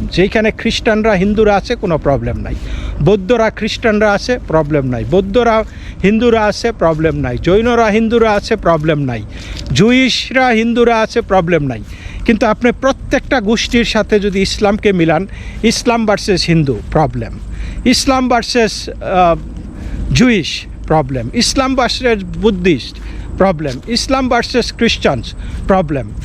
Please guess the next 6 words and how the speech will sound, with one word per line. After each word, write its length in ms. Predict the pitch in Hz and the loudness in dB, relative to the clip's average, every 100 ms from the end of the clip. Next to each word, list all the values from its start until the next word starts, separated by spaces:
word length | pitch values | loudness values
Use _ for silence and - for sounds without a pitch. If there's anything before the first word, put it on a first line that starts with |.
| - - | -8 -2
ইসলাম 400 | 254 - 269 262 | -2 0 0 2
ভার্সেস, 680 | 240 240 - 240 214 - - - - - - - - - | 2 0 2 2 0 -6 -12 -12 -12 -10 -10 -8 -8 0
আহ, 540 | 185 185 170 - - | 2 2 0 -6 -2
জৈন 380 | 135 226 202 139 113 - - | 2 4 4 0 -8 -16 0
প্রবলেম। 380 | 208 208 165 - - - - - | 0 2 -4 -10 -14 -16 -12 -6
আপনি 360 | 180 214 214 | 0 2 2